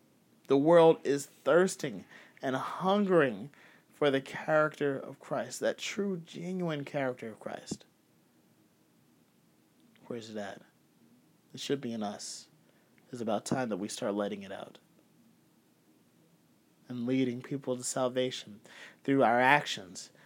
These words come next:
and not just trying to force them through our words. Actions, then words. Dear Lord, right now in the name of Jesus, I pray for every single person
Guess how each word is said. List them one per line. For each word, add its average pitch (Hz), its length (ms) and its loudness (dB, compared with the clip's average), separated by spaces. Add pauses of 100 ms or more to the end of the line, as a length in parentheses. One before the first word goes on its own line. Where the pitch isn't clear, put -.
(140)
and 135 100 -6
not 135 220 2
just 143 180 -8
trying 143 200 -4
to 123 60 -6
force 151 420 0
them 123 180 -12
through 123 160 -6
our 107 120 -4
words. 98 480 -8 (2000)
Actions, 156 680 -2 (420)
then 127 220 -4
words. 98 500 -8 (1800)
Dear 151 160 6
Lord, 147 200 8
right 160 300 10
now 165 200 2
in 139 80 0
the 131 60 -2
name 147 260 -4
of 156 60 -6
Jesus, 143 240 -6
I 143 100 -2
pray 143 200 -4
for 139 140 -2
every 147 200 0
single 147 240 -6
person 143 480 -6